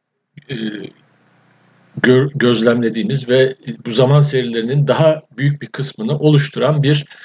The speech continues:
e, özelliktir. Zaman serisi verileri genellikle yapısal verilerdir. Yani structured formatta saklanır. E, her satır bir zaman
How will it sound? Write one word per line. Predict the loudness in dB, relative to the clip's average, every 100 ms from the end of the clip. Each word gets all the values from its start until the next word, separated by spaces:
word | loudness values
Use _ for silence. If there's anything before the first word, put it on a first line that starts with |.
| -20 -20 -18 -18 -20 _ -2
e, | 0 2 2
özelliktir. | 2 2 2 0 -4 -10 -18 -20 _ _ _ _ _ _ _ _ _ _ _ -2
Zaman | 2 4 4 2
serisi | 0 0 2 0 -4 -12 -10 -2 2
verileri | 2 0 -2 0
genellikle | 0 2 0 -2 -4 -4 -4 -6 -8
yapısal | 0 0 -2 -6 -2 0
verilerdir. | -2 -4 -8 -10 -12 -14 -16 -16 _ 0
Yani | 0 -2
structured | -6 -2 0 0 -6 -8 -10 -18 -20 _ _ _ -12 0
formatta | 2 4 2 -2 -10
saklanır. | -8 -8 -8 -2 -2 -2 -6 _ _ -18 -18 -18 _ -2
E, | 2 4 2 2 0 -6 -10
her | -2 2 2
satır | 0 -4 -4 -4
bir | -4
zaman | 0 2 2 0 -4